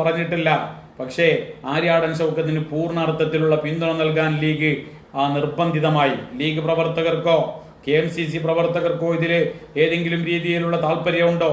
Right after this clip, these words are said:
അതില്ലാത്തത് കൊണ്ടാണല്ലോ തിരുവമ്പാടിയിൽ കെ എം സി സി പ്രവർത്തകർ അൻവറിനെ വിളിച്ച്, ഇടതുപക്ഷത്തിനെ അവരെ പിന്തുണക്കുന്നില്ല എങ്കിലും അൻവറിനെ വിളിച്ച് പരിപാടി സംഘടിപ്പിക്കുവാനും ലീഗിൽ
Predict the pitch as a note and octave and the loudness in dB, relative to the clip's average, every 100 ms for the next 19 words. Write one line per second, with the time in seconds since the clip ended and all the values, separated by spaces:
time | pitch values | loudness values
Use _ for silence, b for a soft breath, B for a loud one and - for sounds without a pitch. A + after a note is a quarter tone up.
0 | C#3+ D#3 D3+ E3 E3+ F3 E3 E3 E3 E3 | 0 -2 0 2 2 -2 -2 0 2 2
1 | E3 E3 D3+ E3 E3+ E3+ E3+ E3 E3 E3 | 2 0 0 0 0 2 2 2 0 0
2 | F3 - B B C#3 D3+ E3 - D#3+ D3 | -2 -4 B B 0 2 2 -2 -4 -4
3 | D#3+ D#3+ D#3+ E3 D#3+ D#3+ C#3+ D#3 E3+ F3+ | 0 0 2 0 2 2 2 0 0 0
4 | F3+ E3+ D#3+ D#3 - - C3+ D3+ E3+ - | 0 0 -2 -4 -10 -16 -4 -2 0 -2
5 | E3 D#3+ E3 E3+ E3+ E3 E3 E3 E3 E3 | -2 0 0 0 -2 -4 -4 -4 -4 -2
6 | D#3+ D#3+ D#3+ D#3+ F3 G3+ B B B B2+ | 2 4 2 -2 -4 -4 B B B -4
7 | C#3 E3 F3 E3+ F3 E3 E3 - E3 D#3 | -2 0 0 2 2 0 0 0 0 0
8 | - - C3+ C#3 E3+ F3 E3 D#3+ E3 D#3+ | -2 -8 -4 0 4 4 2 0 -2 -4
9 | D#3 D3+ D#3+ D#3+ D#3+ E3 D3+ D#3+ E3+ | -4 -6 -2 0 0 -2 -2 -2 0